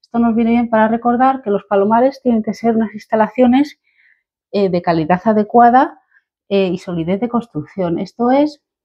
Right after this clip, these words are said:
que tenemos que conseguir que la temperatura en los palomares sea inferior siempre a treinta grados. Recordamos que en la naturaleza las palomas, quitando cuando están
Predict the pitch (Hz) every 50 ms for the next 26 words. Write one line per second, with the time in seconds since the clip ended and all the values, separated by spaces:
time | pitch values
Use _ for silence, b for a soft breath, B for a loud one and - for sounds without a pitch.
0 | _ _ _ - 208 196 - 175 180 190 185 - 226 220 226 226 214 - 233 233
1 | 240 247 254 262 262 262 _ _ _ _ _ - 196 190 185 - 175 165 165 170
2 | 160 160 151 156 185 196 208 226 226 226 226 - - 220 220 226 233 254 247 240
3 | 240 254 294 302 - _ _ _ _ _ _ _ _ - - - 220 220 220 220
4 | 233 277 302 - _ _ _ _ _ _ _ - 202 196 190 - 175 170 196 202
5 | 202 - - 220 226 233 247 233 - 226 214 202 - 160 156 175 170 165 147 139
6 | - - 165 - 165 160 170 196 214 233 226 - - 240 240 233 233 233 233 240
7 | 233 233 254 262 254 - - 254 254 202 160 - - - 170 180 202 233 240 262
8 | 294 302 - _ _ - 208 - 196 196 196 190 - 165 165 151 147 - - 220
9 | 220 226 233 233 226 226 220 220 220